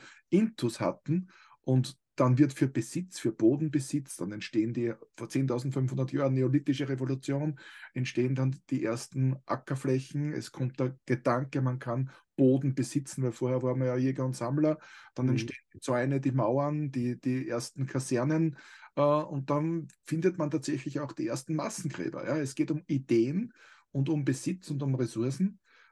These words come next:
Speaker 1: und ich denke, das hat sich irgendwie auch in unsere Psyche überschrieben, ähm,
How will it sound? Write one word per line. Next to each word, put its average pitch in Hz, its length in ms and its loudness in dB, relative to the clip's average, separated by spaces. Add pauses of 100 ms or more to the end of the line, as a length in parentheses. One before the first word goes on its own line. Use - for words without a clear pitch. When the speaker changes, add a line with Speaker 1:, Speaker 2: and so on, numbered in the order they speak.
Speaker 1:
und 139 300 -2 (380)
ich 135 160 0
denke, 135 280 -2
das 135 240 -4
hat 127 180 -4
sich - 220 -6
irgendwie 147 560 -2
auch 117 400 -6
in 139 140 -2
unsere 139 260 -6
Psyche 165 380 -6
überschrieben, 113 720 -4 (420)
ähm, 131 420 -2